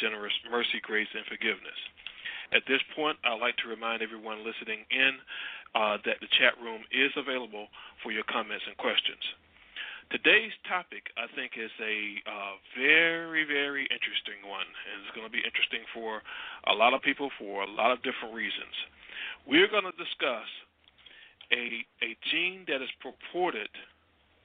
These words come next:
to be responsible for cheating in relationships, for risky sexual behavior. And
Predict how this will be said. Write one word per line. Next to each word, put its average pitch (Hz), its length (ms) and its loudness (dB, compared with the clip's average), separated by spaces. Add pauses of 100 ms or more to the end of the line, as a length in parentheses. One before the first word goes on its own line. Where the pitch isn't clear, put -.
(380)
to 131 80 -2
be 131 160 -4
responsible 123 880 0 (720)
for 202 160 -4 (160)
cheating 139 480 -4
in 120 160 -6
relationships, 110 720 0 (960)
for 113 160 -6
risky 135 560 -2 (240)
sexual 120 480 4
behavior. 101 560 -6 (1800)
And 131 400 8